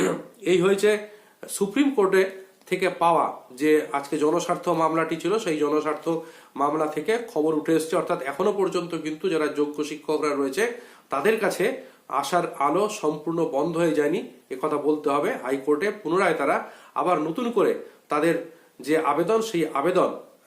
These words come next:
শোনার জন্য, আহ, কিন্তু, আহ, তারা হাইকোর্টে পিটিশন করতে পারে। আজকে সুপ্রিম কোর্টের এমনটাই কিন্তু রায় হয়েছে। অন্যদিকে কলকাতা হাইকোর্টে বিচারপতি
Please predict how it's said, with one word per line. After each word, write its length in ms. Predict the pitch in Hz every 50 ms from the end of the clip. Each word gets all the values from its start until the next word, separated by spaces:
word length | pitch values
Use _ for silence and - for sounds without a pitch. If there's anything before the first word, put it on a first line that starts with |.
| 110 -
শোনার 360 | - - 226 151 147 143 135
জন্য, 420 | 139 139 139 170 226 269 269 - - - _ _ -
আহ, 200 | - 113 123 127 131 127 -
কিন্তু, 520 | - 143 139 - 202 247 269 269 - - - _ _ - -
আহ, 540 | 123 123 123 123 120 120 120 117 113 107 104 -
তারা 140 | 139 131 127
হাইকোর্টে 540 | 127 139 139 139 139 147 151 214 233 240 240 - - - _ -
পিটিশন 340 | 160 151 151 - 160 143 131
করতে 280 | - 190 185 - 175
পারে। 160 | 151 131 - 101 - -
আজকে 320 | 120 127 - - - 180 175
সুপ্রিম 380 | - - - - 143 139 135
কোর্টের 340 | 135 - 143 139 170 208 262 262 - - - _ _ -
এমনটাই 440 | 131 135 139 139 135 - 147 139 131
কিন্তু 480 | 139 127 127 131 208 240 240 - - -
রায় 220 | 135 131 135 131
হয়েছে। 420 | 127 165 185 170 160 127 - - - - - _ - - - - - _ _ _ -
অন্যদিকে 600 | - 160 214 269 269 254 - 156 160 214 277 277 - - - _ _ _ _
কলকাতা 380 | - 160 185 202 - 254 254 254
হাইকোর্টে 600 | 190 180 185 180 - 147 131 127 139 175 247 269 - - - - - _ _ _ _ _ -
বিচারপতি 440 | 185 - 202 202 190 202 196 220